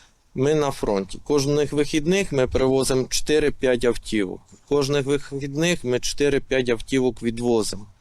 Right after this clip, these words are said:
Е, потреби в паливі — це… На два напрямки плюс-мінус шістсот літрів. А це великі кошти.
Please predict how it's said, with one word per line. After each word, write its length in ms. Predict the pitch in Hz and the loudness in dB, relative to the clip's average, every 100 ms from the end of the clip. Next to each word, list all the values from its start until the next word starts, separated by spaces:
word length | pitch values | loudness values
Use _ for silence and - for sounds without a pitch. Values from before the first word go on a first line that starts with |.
| - - _ 117 | -20 -20 _ -4
Е, 180 | 110 101 | -2 -2
потреби 500 | 131 - 165 156 160 | -4 0 0 2 2
в 100 | 143 - | 2 -2
паливі — 720 | 180 180 175 151 127 123 120 - | 0 2 4 4 2 2 0 -2
це… 600 | - 117 113 110 104 101 107 - _ _ _ 92 98 92 | -4 0 0 0 0 -4 -10 -20 _ _ _ -20 -20 -8
На 240 | 120 127 | -2 -2
два 260 | 117 123 143 | -2 0 0
напрямки 920 | 143 156 151 139 127 117 120 110 110 - | 2 0 -2 -2 -2 -2 -2 0 0 -2
плюс-мінус 720 | 117 127 - 127 131 123 117 | 0 2 2 2 2 2 0
шістсот 520 | - 117 - 117 104 | 0 0 0 0 0
літрів. 460 | 92 87 - - 82 - | 0 -2 -4 -12 -12 -8
А 100 | 101 | -6
це 340 | 98 - 127 123 | -4 -2 2 2
великі 500 | 117 120 123 - 110 - | 4 4 4 0 -8 -4
кошти. 460 | 95 87 - - | -2 -2 -4 -8